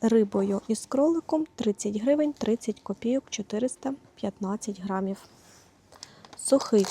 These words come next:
корм для дорослих котів з яловичиною і з м'ясом птиці тридцять одна гривня десять копійок. Вологий корм з куркою і яловичиною, з кроликом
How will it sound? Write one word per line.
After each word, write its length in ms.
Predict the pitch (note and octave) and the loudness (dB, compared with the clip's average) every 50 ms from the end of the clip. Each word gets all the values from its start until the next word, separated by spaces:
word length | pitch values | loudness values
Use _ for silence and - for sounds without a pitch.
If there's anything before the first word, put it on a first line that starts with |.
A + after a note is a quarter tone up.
| - - - | -2 -4 -2
корм 260 | A3 A3 B3+ E4 F4 - - - - - - - - - | 0 0 2 0 -2 -4 -6 -12 -20 -18 -10 -10 -6 -6
для 220 | G#3 G#3 G#3 G#3 | -4 -4 -4 -4
дорослих 540 | G3+ G#3 G3+ G3+ G3 - - - G#3 - - _ _ _ | -4 -4 -4 -4 -4 -6 -6 -10 -12 -12 -14 _ _ _
котів 460 | - A3 G#3 - - - D4 D#4 E4 - _ _ - - - - - - - | -6 -6 -6 -6 -6 -4 -2 -2 -2 -4 _ _ -20 -20 -20 -20 -14 -8 -8
з 260 | G#3 - - G3+ G3 | -8 -6 -6 -6 -4
яловичиною 1000 | G#3+ G#3 G3+ G#3 G3+ G3+ A3+ A3+ - - A3 A3 A3 A#3+ B3+ C4 - D4 D#4 E4 F4 - - - - - - - - - - - - - - - - - - | -2 -2 -2 -2 0 0 -2 -2 -2 -2 -2 0 0 0 0 -2 -2 -2 -4 -4 -8 -12 -18 -20 -20 -20 -20 -16 -14 -14 -12 -12 -12 -14 -12 -12 -10 -4 -2
і 80 | A3 | 0
з 200 | A3 G#3+ G#3 - | 0 0 -2 -2
м'ясом 640 | G#3+ G#3 G3+ G3+ G#3 G3+ G3+ G3 - - G3+ G3 G3 | -2 -2 0 0 -2 -2 -2 -2 -4 -4 -4 -4 -4
птиці 680 | G3 - - - - B3+ C#4 - - - - B3 A#3+ A#3+ - - - - - - - - - - - | -6 -10 -12 -4 -2 -2 -2 -2 -4 -6 -4 -4 -4 -6 -8 -14 -18 -18 -18 -18 -16 -16 -14 -6 -4
тридцять 400 | G#3+ G#3 G3+ - - A3 - G#3+ | -2 -2 -2 -4 -8 -12 -10 -10
одна 220 | G3+ - G#3+ G#3+ | -8 -6 -6 -6
гривня 380 | G#3 A#3 C#4 C#4+ D4 C4+ C4 A#3+ G3+ G3 | -4 -4 -4 -2 -2 -2 -4 -4 -4 -2
десять 460 | G3+ G3+ G#3+ A3 - - A#3+ - - - | 0 0 0 0 -2 -4 -4 -4 -6 -4
копійок. 680 | - A#3 - - - F#3+ F#3 F#3 F#3+ F#3+ F#3+ - - - _ _ _ _ _ _ _ _ - - _ _ - - - - - - _ - | -4 -4 -4 -2 -4 -2 -2 -2 -2 -4 -4 -6 -12 -20 _ _ _ _ _ _ _ _ -20 -20 _ _ -20 -20 -20 -20 -20 -20 _ -10
Вологий 540 | G#3 G3+ B3 C#4 C4 A3+ G3 F#3+ F#3 G3+ G3 - | -4 0 0 2 2 0 -2 -4 -4 -6 -8 -6
корм 280 | - G3+ G3+ G3 G3 G3 | -6 -6 -4 -6 -8 -10
з 140 | - - _ _ C4 - - - - | -14 -20 _ _ -20 -20 -20 -10 -2
куркою 520 | - G#3+ G#3 G3 - - G3+ F#3+ F#3+ F#3 - - | 0 0 0 0 -4 -6 -6 -4 -4 -6 -6 -6
і 120 | A#3 A3 - | -6 -4 -4
яловичиною, 760 | G3+ F#3+ F#3 F#3 F3 F3+ F#3 G3+ - - C#4 C#4+ D4+ D4+ D4 | -2 -2 -2 -2 -2 -4 -6 -6 -6 -8 -8 -6 -6 -8 -8
з 120 | - - - | -12 -16 -16
кроликом 600 | - A3+ G#3+ G3+ F#3+ F#3 F3+ - - G3 F#3 F#3 | -12 -8 -8 -6 -6 -8 -10 -10 -10 -10 -10 -10